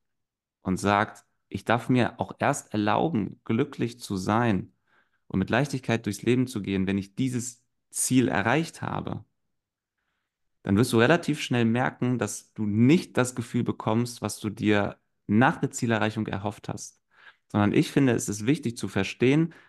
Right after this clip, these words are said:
dass du zwar manchmal in diesem Gefängnis drin steckst, von wegen, "Ich darf mir dann erst erlauben, glücklich zu sein", oder dieser Versuch, sich glücklich zu planen,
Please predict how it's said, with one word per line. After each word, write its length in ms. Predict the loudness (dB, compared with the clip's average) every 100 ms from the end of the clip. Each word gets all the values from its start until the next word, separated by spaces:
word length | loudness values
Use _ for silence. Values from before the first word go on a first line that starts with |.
| -6
dass 160 | -4
du 80 | -4
zwar 480 | -8 -2 2 2 0
manchmal 360 | 0 0 2 2
in 60 |
diesem 200 | 4 0
Gefängnis 520 | -2 -4 -2 -2 -2
drin 260 | -2 0 0
steckst, 420 | -2 -8 -8 -8
von 180 | -4 -2
wegen, 180 | 0 -2
"Ich 100 | -2
darf 200 | -4 -4
mir 80 | -2
dann 200 | 0 2
erst 180 | 2 -2
erlauben, 360 | -4 -4 -2
glücklich 340 | 0 0 0 -4
zu 140 | -4
sein", 340 | -2 0 2 2
oder 280 | 0 -2 -6 _ -6
dieser 180 | -6
Versuch, 380 | -4 -4 -4 -4
sich 240 | -6 -8 0
glücklich 440 | 0 2 0 -2
zu 140 | -8 -16
planen, 720 | _ -2 0 0 2 2 0